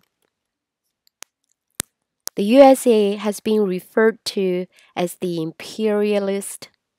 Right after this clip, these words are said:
the world police, the in-, interventionist, or the superpower at best. Why? Because the U S A has been engaging in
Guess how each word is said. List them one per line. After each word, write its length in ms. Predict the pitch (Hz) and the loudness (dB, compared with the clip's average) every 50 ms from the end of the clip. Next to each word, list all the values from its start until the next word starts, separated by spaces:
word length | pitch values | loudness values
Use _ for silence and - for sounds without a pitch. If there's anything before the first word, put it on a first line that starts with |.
| _ _ - - _ _ _ _ _ _ _ _ _ _ _ _ - - _ _ _ _ _ _ _ _ _ _ _ _ _ _ _ _ _ _ _ _ _ _ - _ _ _ _ _ | _ _ -12 -12 _ _ _ _ _ _ _ _ _ _ _ _ -16 -16 _ _ _ _ _ _ _ _ _ _ _ _ _ _ _ _ _ _ _ _ _ _ -20 _ _ _ _ _
the 140 | - 175 175 | -4 -4 -2
world 400 | 180 185 202 220 226 233 233 - - - | 0 2 2 4 4 4 4 2 -2 -10
police, 640 | - - - 214 208 196 196 190 - - - - - _ _ _ _ _ _ _ _ _ _ | -16 -10 -6 -6 -6 -6 -6 -8 -12 -16 -18 -20 -20 _ _ _ _ _ _ _ _ _ _
the 240 | - 196 190 196 | -6 -2 0 0
in-, 120 | 185 190 - _ - | 0 0 -2 _ 0
interventionist, 1160 | 226 226 220 - 214 185 180 202 202 208 220 208 - - 185 175 160 160 170 180 - - - - _ _ _ - - _ _ _ | 0 0 0 -2 -6 -8 -2 0 0 0 0 -2 -6 -8 -8 -8 -8 -6 -6 -6 -8 -8 -14 -20 _ _ _ -20 -20 _ _ _
or 180 | - 190 208 208 | -2 0 0 0
the 100 | 202 214 | 0 -2
superpower 1040 | 208 - - - 247 247 233 - 202 180 - - 185 175 165 165 160 160 160 160 - _ _ _ _ _ - | -2 -4 -6 -6 -6 -8 -4 -4 -6 -2 -2 -2 -2 -2 -4 -6 -6 -8 -10 -12 -14 _ _ _ _ _ -6
at 200 | 196 190 170 - _ _ | -6 -6 -6 -8 _ _
best. 480 | - 214 196 - - - - - - - _ _ _ _ _ _ _ _ _ _ _ _ _ _ _ | -6 -4 -4 -6 -8 -12 -16 -18 -18 -20 _ _ _ _ _ _ _ _ _ _ _ _ _ _ _
Why? 400 | 170 170 170 175 180 190 226 262 - _ _ _ _ _ _ _ _ _ _ _ - - _ _ _ _ _ _ - _ _ _ _ _ _ _ _ _ - | -2 0 2 2 4 2 2 -2 -4 _ _ _ _ _ _ _ _ _ _ _ -18 -18 _ _ _ _ _ _ -20 _ _ _ _ _ _ _ _ _ -6
Because 400 | 214 - - 240 254 285 277 - | -4 0 4 6 6 6 6 2
the 100 | - 226 | 0 -2
U 280 | 214 190 196 214 226 233 | -2 0 0 4 6 6
S 280 | 220 220 220 - - - | 6 6 4 0 -2 -2
A 220 | 214 202 190 190 | 0 0 0 -2
has 260 | 185 196 190 185 - | -2 -2 -4 -4 -4
been 360 | - - 214 196 190 185 185 | -4 -4 -2 -2 0 -2 -2
engaging 840 | 175 180 180 185 170 - 220 208 208 202 202 - 214 202 202 196 196 | -2 0 -2 -2 -2 0 -2 -2 -2 -2 -4 -4 -4 -2 -2 -4 -4
in 220 | 180 180 175 170 | -4 -4 -4 -4